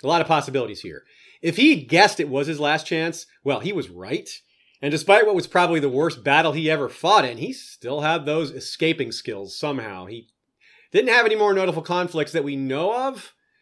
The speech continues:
but he got away from this one, got back to Essos, and he doesn't appear to name another Blackfyre king, though. That's really interesting. He immediately crowned Daemon the third after Hagon was killed and he escaped.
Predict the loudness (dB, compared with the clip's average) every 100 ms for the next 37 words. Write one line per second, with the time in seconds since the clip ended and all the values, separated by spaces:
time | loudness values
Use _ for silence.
0 | _ _ 2 4 6 4 4 4 2 0
1 | -4 -4 -6 -2 -2 0 -2 -2 -6 -8
2 | -6 -6 -6 -8 -14 _ _ _ _ -6
3 | -2 -2 -2 -2 -2 -2 -2 -6 -12 _
4 | _ _ _ _ _ _ 0 4 4 4
5 | -4 -10 -16 -4 0 2 2 0 0 0
6 | -2 -2 -4 -6 -4 -6 -4 -4 -2 -4
7 | -6 -14 _ _ _ _ -4 -4 -6 -6
8 | -2 0 -2 -4 -8 -8 -6 -4 -4 -2
9 | -2 -2 0 -2 0 -2 -2 -2 -4 -4
10 | -6 -6 -4 -4 -4 -6 -6 -6 -6 -6
11 | -10 -6 -6 -6 -10 -12 -12 -10 -10 -12